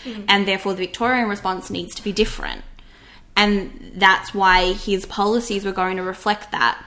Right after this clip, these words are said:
Speaker 1: Yeah.
Speaker 2: and p-, potentially either move a little bit more ahead of the national response.
Speaker 1: Yeah. Yeah, great. And I, I guess just, um, picking up off that, to understand the underlying policy arrangements for why Victoria and other states can do things differently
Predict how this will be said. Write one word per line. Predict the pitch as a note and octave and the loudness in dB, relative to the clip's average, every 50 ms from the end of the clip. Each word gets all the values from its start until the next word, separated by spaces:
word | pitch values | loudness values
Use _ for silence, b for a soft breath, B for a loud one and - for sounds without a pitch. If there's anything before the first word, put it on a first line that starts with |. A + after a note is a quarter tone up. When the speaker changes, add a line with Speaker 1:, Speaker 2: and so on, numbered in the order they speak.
| - - - - _ | -20 -20 -20 -20 _
Speaker 1:
Yeah. | - G#3 G3+ G3 | -2 0 0 0
Speaker 2:
and | G3 F#3+ - - - | 0 -2 -4 -8 -10
p-, | - A3 G3+ - - - - | -6 -4 -4 -4 -6 -8 -8
potentially | - G3+ - - G3+ G3+ G3+ - - G3+ G3 F#3 - F3+ A3+ C#4+ D4 B B B B B B B B - - - - - - | -8 -6 -4 -4 -4 -2 -2 -2 -2 0 0 0 0 0 0 0 -2 B B B B B B B B -20 -20 -20 -20 2 6
either | G3+ G#3 G3+ F#3 G3+ | 6 6 8 6 2
move | G3 G3 G3 G3 F#3 | 2 2 0 0 0
a | G#3 | 0
little | G3+ G3+ G3 G3+ | 0 0 0 -2
bit | F#3+ F#3 | -2 -2
more | G3 F#3+ F#3+ F#3+ F#3+ F#3+ F#3 | -2 0 0 0 0 0 0
ahead | - F#3+ - - A3 G#3 F#3+ F3 - - G#3+ G#3 - | -2 -4 -4 -4 -4 -2 -2 -2 -2 -4 -4 -6 -4
of | - G3 F#3 F#3 | -4 -4 -4 -4
the | F#3+ F#3 | -4 -4
national | F#3 E3 E3 - - - E3 D#3+ | -2 -2 -4 -4 -6 -8 -8 -10
response. | - - - - - - - - - - - - _ _ | -10 -12 -14 -16 -18 -18 -18 -18 -18 -18 -18 -20 _ _
Speaker 1:
Yeah. | A#3+ A3 A3+ B3+ E4 F4 - - - - - - - _ - | -8 -8 -6 -6 -6 -6 -8 -10 -10 -14 -20 -20 -20 _ -4
Yeah, | A#3+ D#4+ G#4 E4+ - - - | -2 -2 0 0 0 0 0
great. | - F3+ A3+ D4+ C4 - - - B B B B B B - | 0 0 0 0 -2 -2 -6 -10 B B B B B B 0
And | A3+ A3+ A#3 | 0 2 2
I, | A#3 A3+ - A#3+ | 2 2 2 0
I | A#3 | 0
guess | - A#3+ D#4 F4+ - - - - | 0 0 0 0 -2 -6 -10 -6
just, | - A#3 A3 G#3+ - - - - - - | -4 -4 -4 -4 -6 -8 -10 -10 -6 -4
um, | G#3 G3+ G3 G3 F#3+ F#3 F3 - - - | -2 0 0 -2 -4 -6 -8 -12 -14 -10
picking | - A#3+ G#3+ G#3+ G#3 F#3+ | -8 -8 -6 -4 -4 -4
up | F#3+ F#3+ - - | -4 -4 -4 -4
off | G3+ - - | -4 -4 -4
that, | - E3+ E3 - - - - | -4 -4 -4 -6 -6 -8 -8
to | - - | -4 -2
understand | G#3+ G#3+ A#3 B3 B3 - - A#3+ A3+ G#3+ A3 G#3+ | -2 -2 -2 -4 -6 -4 -2 -2 -2 -2 -2 -2
the | G3+ - F#3+ | -2 -2 -2
underlying | F#3+ G3 G3+ G3+ G3 F#3+ F#3 F3+ F3+ F#3 F#3+ | -4 -4 -2 -2 -2 -2 -2 -2 -4 -6 -10
policy | - - - F#3 F#3 F#3+ F#3+ - - G3+ F3+ | -8 -4 -4 -2 -2 -2 -4 -6 -6 -6 -6
arrangements | F3 E3+ D#3+ D#3+ - - - - E3 G2+ A2 - - - - - | -8 -8 -10 -12 -12 -14 -14 -12 -12 -12 -12 -14 -12 -12 -12 -10
for | - - G3 | -6 -4 -4
why | F#3 F#3 F3+ F3 F3+ F3+ F3+ | -2 -2 -2 -2 -2 -4 -4
Victoria | F3+ - F3+ - - - G3+ F#3 F3+ F3+ F3 F3 F3 | -6 -8 -12 -14 -12 -8 -6 -4 -4 -4 -4 -4 -4
and | F3 F3 | -4 -6
other | F3+ F#3 F#3 | -8 -8 -8
states | F3 - G3 F3+ F3 - - | -8 -8 -8 -8 -8 -8 -10
can | - - G#3+ G3 G3+ G#3 | -6 -2 -2 -2 -2 -2
do | F#3+ G3 G3 | -4 -4 -4
things | F#3+ - F#3 F3+ F3 - | -6 -6 -8 -10 -10 -10
differently | - F#3+ F3+ - G3+ - F3 F3 E3 D#3+ D#3+ E3 | -10 -10 -8 -8 -10 -10 -10 -10 -10 -10 -12 -12